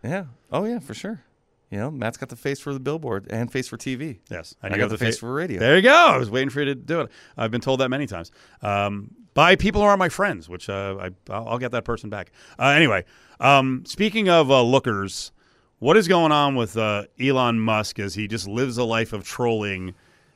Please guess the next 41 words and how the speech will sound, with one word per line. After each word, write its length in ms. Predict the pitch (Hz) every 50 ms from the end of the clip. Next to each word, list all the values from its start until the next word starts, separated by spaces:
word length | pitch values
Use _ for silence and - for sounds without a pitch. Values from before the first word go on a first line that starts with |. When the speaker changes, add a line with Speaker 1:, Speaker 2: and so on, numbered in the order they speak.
| _ _ _ _
Speaker 2:
Is 160 | 156 156 143
there 160 | 180 190 185 165
real 220 | 175 180 185 180
defamation 720 | 139 143 160 156 - 147 143 131 123 135 127 - 147 135 127
here? 320 | 135 135 131 127 127 120
He 100 | 123 127
came 260 | 120 - 151 156 151
up 120 | 143 131 117
with 160 | 117 120 113
some 560 | - - 139 135 135 131 127 123 120 117 107 - _ _ _ _ _
claim 420 | _ - - 139 131 123 123 120 117
that 220 | 113 110 107 92
the 280 | 117 110 107 104 101 95 - _ _ _ _ _ _ _ _ _ _ - - _ _ _
Anti-Defamation 1200 | 139 151 170 160 165 170 175 165 160 107 131 131 139 - 151 135 113 107 113 135 127 - 165 151 143
League 360 | 160 160 160 160 160 151 151
is 280 | 156 - 117 123 113
defaming 440 | 123 135 120 - 127 117 104 95 87
him. 180 | 82 82 78 - _ _ _ _ _ _ _
Speaker 1:
Yeah, 460 | - 131 139 139 135 135 135 131 - 82
I 60 | 131
mean, 180 | 156 160 156 156
he's 160 | 175 170 -
threatened 280 | - 165 151 123 139 127
a 20 |
lawsuit 680 | 117 113 117 117 117 117 - - 123 117 113 113 110 -
Speaker 2:
Look 120 | - 107
at 40 | 101
Speaker 1:
to, 40 | -
Speaker 2:
them 120 | - 143
on 160 | 139 135 135 131
laughing. 340 | 127 131 - - - -
Speaker 1:
and 140 | 123 127 123
only 320 | 123 127 127 127 120 113 - - 76
s-, 280 | 98 107 98 - - - _ -
to 120 | - 117
stop 360 | - - 110 98 101 - -
it. 160 | 123 123 - -
But 120 | - 131 143
here's 180 | 190 202 175
the 60 | 156
thing. 280 | - - 147 120 98